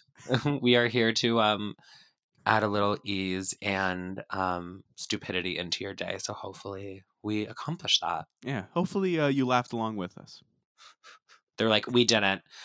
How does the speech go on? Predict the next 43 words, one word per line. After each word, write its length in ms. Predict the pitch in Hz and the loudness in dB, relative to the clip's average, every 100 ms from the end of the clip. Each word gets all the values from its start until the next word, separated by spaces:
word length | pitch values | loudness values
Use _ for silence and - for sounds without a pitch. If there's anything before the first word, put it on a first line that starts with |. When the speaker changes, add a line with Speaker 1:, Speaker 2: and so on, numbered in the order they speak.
| - | -14
Speaker 1:
<laughs> 280 | - - 202 | -14 -6 4
Speaker 2:
Um, 400 | 110 107 107 104 104 95 - | 6 6 4 2 -4 -6 -4
but 140 | 113 | -2
thank 160 | 127 120 | 0 2
you 60 | 120 | 0
guys 100 | - | 2
for 100 | 120 | 2
listening, 640 | 117 - 113 110 110 110 - | 2 2 0 2 0 -4 -4
and 960 | 107 104 104 104 101 101 104 104 104 - _ _ _ _ _ - | -4 0 0 0 0 -2 -4 -4 -4 -6 _ _ _ _ _ -10
please 840 | - 107 107 104 104 101 101 - - | -2 0 0 0 0 -2 -8 -10 -10
continue 440 | 107 - 107 104 | -4 -4 -2 -2
to, 460 | - 107 104 101 104 | 0 0 2 2 2
and 420 | 104 101 101 98 95 | 0 -2 -4 -4 -2
let 140 | 98 | -2
us 200 | 104 - | -2 -4
know, 560 | 98 98 95 95 95 92 - | -4 -2 -2 -2 -4 -6 -8
um, 340 | 95 92 92 - | -8 -8 -10 -16
if 200 | 107 - | -20 -12
you 300 | 95 90 87 - | -10 -8 -8 -6
are 360 | 92 92 90 87 | -4 -4 -6 -10
enjoying 540 | 98 92 98 95 95 | -14 -6 -4 -4 -4
us 280 | 95 98 - 92 | -6 -6 -8 -14
or 80 | - | -12
hating 320 | 107 104 101 | -10 -10 -6
us, 300 | 101 104 - | -4 -4 -6
or 120 | - 104 | -4 -6
if 60 | |
there's 180 | - 101 | -4 -6
any 160 | 101 101 | -6 -8
stories 360 | - 107 135 117 | -6 -4 -2 -2
you 80 | |
want 120 | 92 95 | -6 -8
us 80 | - | -10
to 40 | |
talk 240 | - 95 - | -10 -10 -8
about. 320 | 90 - - _ - - - - | -6 -4 -6 _ -20 -20 -20 2
Speaker 1:
Leave 160 | 120 | 4
us 100 | 131 | 6
five 200 | - 139 | 8 6
Speaker 2:
Uh, 40 | 139 | 8
Speaker 1:
stars 340 | 143 127 117 | 8 8 6
on 100 | 113 | 4
iTunes. 480 | 110 104 101 85 | 2 2 -2 -6